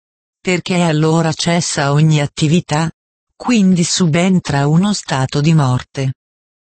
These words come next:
Ma non esiste nulla di qualcosa di morto nel cosmo, nella creazione divina, perché tutto è ricevente di forza. Di conseguenza tutto deve cambiare in sé,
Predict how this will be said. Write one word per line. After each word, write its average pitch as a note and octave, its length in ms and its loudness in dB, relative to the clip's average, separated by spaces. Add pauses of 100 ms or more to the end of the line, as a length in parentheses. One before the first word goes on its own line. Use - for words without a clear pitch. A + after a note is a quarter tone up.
(160)
Ma F#3+ 80 2
non F#3 220 4
esiste F3 540 0
nulla G3+ 360 2
di D3 140 -2
qualcosa D3+ 680 -2
di E3 160 2
morto G3 480 0
nel D#3 240 0
cosmo, E3+ 480 -2 (320)
nella C#3+ 300 0
creazione D3+ 880 -2
divina, D#3+ 540 2 (500)
perché G#3 480 -4
tutto G3+ 360 -2
è F3+ 120 2
ricevente D#3+ 800 0
di D#3 100 0
forza. C#3 720 -4 (720)
Di D3+ 220 0
conseguenza D3+ 960 0
tutto D3+ 460 -4
deve E3 340 0
cambiare D3+ 600 0
in C#3+ 240 2
sé, D#3 300 -2